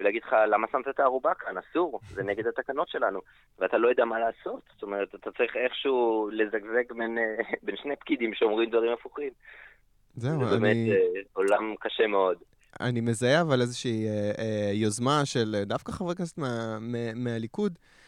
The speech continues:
Speaker 2: להפוך, כאילו, את כל העניין הזה של רישוי עסקים ליותר גישת, אה, one stop shop, ושאתה מקבל אישור וכל עוד, אה, לא, את-, כאילו, הרשויות צריכות לרדוף אחריך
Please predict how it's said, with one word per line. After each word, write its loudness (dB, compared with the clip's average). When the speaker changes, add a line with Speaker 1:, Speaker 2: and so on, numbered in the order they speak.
Speaker 2:
להפוך, 0
כאילו, 0
את -4
כל -2
העניין 0
הזה -6
של -14
רישוי -6
עסקים -6
ליותר -4
גישת, -6
אה, -2
one -2
stop -4
shop, 0
ושאתה -6
מקבל -6
אישור -2
וכל -4
עוד, -6
אה, 0
לא, 0
את-, -12
כאילו, 0
הרשויות -2
צריכות -12
לרדוף -6
אחריך -10